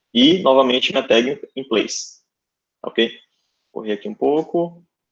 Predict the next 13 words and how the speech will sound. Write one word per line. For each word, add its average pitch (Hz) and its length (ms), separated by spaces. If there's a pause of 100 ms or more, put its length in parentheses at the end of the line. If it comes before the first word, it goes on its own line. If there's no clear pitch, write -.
(1080)
É, 113 460
outro 139 240
dado 120 320
que 127 100
é 117 40
muito 139 240
interessante 139 560
aqui, 110 280 (960)
é, 104 220
que 110 140
você, 110 220 (200)
você, 107 420
eu 113 160